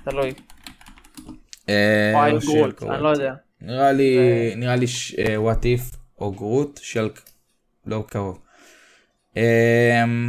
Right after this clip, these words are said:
Speaker 2: בואו נראה, אני אלך לחדר של הפודקאסטים, תרשמו שם, יותר נוח להסתכל. אה,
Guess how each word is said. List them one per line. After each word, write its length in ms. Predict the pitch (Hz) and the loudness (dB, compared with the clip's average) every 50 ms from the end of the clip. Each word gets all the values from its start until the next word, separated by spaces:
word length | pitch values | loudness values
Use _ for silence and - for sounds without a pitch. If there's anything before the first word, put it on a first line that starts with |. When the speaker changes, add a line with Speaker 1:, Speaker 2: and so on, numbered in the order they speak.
| 117 117 113 - - - - | -2 -2 -2 -2 -4 -2 -2
Speaker 2:
בואו 120 | 117 120 | -2 0
נראה, 180 | 120 120 113 113 | 0 0 0 -2
אני 140 | 110 110 107 | -2 -2 -2
אלך 200 | 110 113 113 120 | -4 -4 -4 -4
לחדר 240 | 110 - 113 117 | -4 -2 -2 -2
של 180 | 113 - 117 110 | -2 -2 -2 -4
הפודקאסטים, 480 | 113 110 - 113 - 117 - - 101 95 | -2 -4 -4 -6 -6 -6 -6 -6 -4 -4
תרשמו 360 | - 101 - 113 107 123 120 | -4 -4 -2 -2 0 0 0
שם, 360 | 123 - 123 110 104 98 95 95 - - - | 0 0 0 0 0 -2 -6 -10 -14 -16 -14
יותר 260 | - 107 - - 113 107 | -12 -10 -6 -4 -4 -2
נוח 220 | 107 104 101 - | -2 -4 -4 -4
להסתכל. 400 | 101 98 95 - - 98 - 127 123 135 143 143 - _ _ _ _ _ _ _ _ _ _ _ _ _ _ - | -6 -6 -6 -8 -10 -8 -4 -2 -2 -2 -2 -4 -10 _ _ _ _ _ _ _ _ _ _ _ _ _ _ -10
אה, 920 | - 95 101 101 101 101 101 101 98 101 101 101 101 101 101 101 95 98 | -8 -6 -6 -6 -6 -6 -6 -6 -6 -6 -6 -6 -6 -6 -6 -6 -6 -8